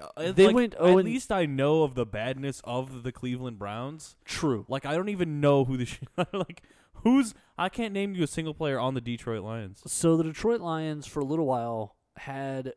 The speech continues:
Speaker 2: some amazing offensive players and still managed to do
Speaker 1: Nothing?
Speaker 2: nothing.
Speaker 1: Impressive.
Speaker 2: Um, I, I honestly, as we're sitting here talking, I know for a fact they went oh and sixteen,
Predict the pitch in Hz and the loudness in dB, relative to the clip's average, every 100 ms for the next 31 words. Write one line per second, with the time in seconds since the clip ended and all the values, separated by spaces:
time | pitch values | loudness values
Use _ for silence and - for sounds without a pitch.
0 | _ - 143 135 127 123 120 135 147 151 | _ -12 -10 -10 -12 -10 -6 -6 -6 -10
1 | 127 123 120 131 127 - 117 120 156 185 | -4 -4 -4 -6 -10 -8 -4 -2 -4 -6
2 | - - _ _ _ _ 135 123 - - | -12 -20 _ _ _ _ -10 -8 -6 -2
3 | 143 131 123 123 117 - - 117 113 110 | 0 0 -4 -6 -8 -12 -14 -6 -4 -4
4 | 110 107 101 _ _ - 107 95 - 135 | -4 -8 -10 _ _ -12 -8 -8 -8 -12
5 | 151 120 107 - - _ _ - 107 - | -12 -10 -10 -12 -20 _ _ -16 -10 -8
6 | 95 - - _ _ 143 139 143 139 135 | -8 -10 -20 _ _ -4 -2 0 -2 -4
7 | 131 131 127 127 127 120 - _ _ - | -8 -12 -12 -10 -8 -10 -12 _ _ -12
8 | 135 143 123 139 139 - 151 208 - 233 | -8 -8 -8 -10 -10 -10 -8 -6 -8 -8
9 | 220 143 143 151 156 170 170 160 143 139 | -8 -4 -4 -4 -6 -6 -6 -6 -4 -4
10 | 160 160 160 _ _ _ _ _ _ _ | -6 -12 -14 _ _ _ _ _ _ _
11 | _ _ _ - 127 170 - 151 - - | _ _ _ -8 0 0 0 -4 -6 -8
12 | 160 165 - 139 131 135 139 135 - 143 | -8 -8 -6 -6 -4 -2 -2 -2 -8 -10
13 | - - 139 147 165 170 | -10 -14 -12 -10 -10 -10